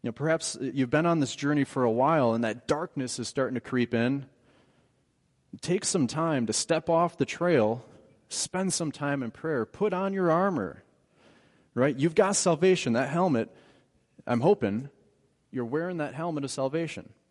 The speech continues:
So you've got salvation. I'm hoping that you're living, as, as Pastor Mike's been preaching the last several weeks about holiness, living in righteousness.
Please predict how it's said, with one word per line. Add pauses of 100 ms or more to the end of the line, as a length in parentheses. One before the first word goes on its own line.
(1300)
So
you've
got
salvation.
I'm
hoping (140)
that
you're
living,
as,
as
Pastor
Mike's
been
preaching
the
last
several
weeks
about (880)
holiness, (500)
living
in
righteousness.